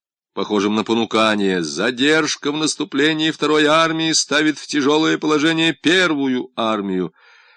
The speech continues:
Писал он, как бы оправдывая Рененкампфа.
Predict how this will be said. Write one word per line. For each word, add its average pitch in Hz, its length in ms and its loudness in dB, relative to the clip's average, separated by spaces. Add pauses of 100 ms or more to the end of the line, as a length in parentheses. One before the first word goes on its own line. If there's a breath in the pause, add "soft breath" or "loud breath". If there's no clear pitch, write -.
(540 soft breath)
Писал 117 500 -2
он, 98 140 -2
как 101 200 -2
бы 98 220 2
оправдывая 95 800 -2
Рененкампфа. 101 840 -10